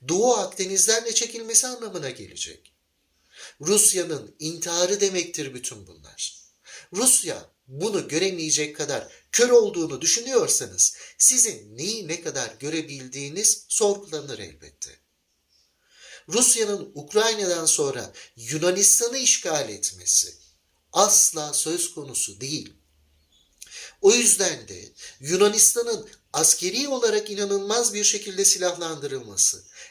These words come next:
esas itibariyle Rus tehdidinin durdurulmasını amaçlamıyor. Kaldı ki gözle görülür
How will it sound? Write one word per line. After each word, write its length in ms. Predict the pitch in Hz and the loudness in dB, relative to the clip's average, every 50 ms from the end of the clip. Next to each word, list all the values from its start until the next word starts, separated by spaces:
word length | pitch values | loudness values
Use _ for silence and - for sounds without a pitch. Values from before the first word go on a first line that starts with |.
| _ _ | _ _
esas 380 | 156 160 - 220 233 220 - | 4 4 4 6 4 4 2
itibariyle 1080 | 220 202 190 196 202 190 185 185 185 190 190 214 214 208 196 175 175 180 180 190 185 - - - _ - | 2 -2 -6 -6 -4 -2 0 0 0 -2 -2 -4 -4 -6 -6 -4 -2 0 0 0 -4 -10 -16 -20 _ -10
Rus 400 | 135 160 202 240 240 - - - | -6 -2 0 4 4 4 4 4
tehdidinin 680 | 208 208 202 202 - 202 175 185 190 190 190 180 175 | 0 -4 -4 -4 -8 -8 -8 -8 -6 -6 -6 -8 -8
durdurulmasını 760 | 156 165 165 165 170 180 185 180 180 180 185 180 196 202 190 180 | -10 -12 -10 -8 -6 -4 -4 -4 -4 2 4 4 4 4 0 -4
amaçlamıyor. 800 | 175 175 175 170 170 - - 202 - 127 98 80 - _ _ _ _ _ _ - - - - _ | -4 -4 -4 -2 -2 -2 -2 -4 -8 -10 -16 -20 -20 _ _ _ _ _ _ -20 -20 -20 -14 _
Kaldı 360 | - 269 269 262 254 254 - | 4 4 4 4 2 -4 -8
ki 260 | - - 208 214 - - - - _ | -6 -6 -6 -6 -8 -12 -20 -18 _
gözle 320 | - 214 247 247 247 220 208 | 4 4 6 6 6 4 2
görülür 540 | 208 - 151 127 123 120 123 160 175 - | 2 0 -4 -6 -6 -6 -4 -4 -4 -4